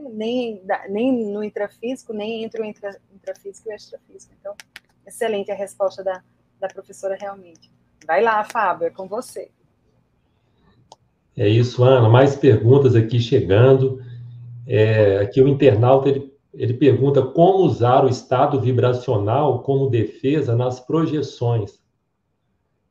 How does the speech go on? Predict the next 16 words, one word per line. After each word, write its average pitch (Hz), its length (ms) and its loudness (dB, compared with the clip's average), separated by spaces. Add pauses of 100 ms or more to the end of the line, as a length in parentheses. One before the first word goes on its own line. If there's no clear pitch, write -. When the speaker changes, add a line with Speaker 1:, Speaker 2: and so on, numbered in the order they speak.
(100)
Speaker 2:
Quer 110 80 -14
dizer, 104 80 -6
o 107 40 -2
estado 127 360 -4
vibracional 123 800 -2
aí 123 220 -4
em - 20 -2
outras 127 360 -2
dimensões, 113 760 -4
né? 127 180 -6 (760)
Como 127 180 -4
é 143 60 -2
que 147 100 -8
isso 143 140 -4
acontece, 127 580 0
professora? 113 720 -4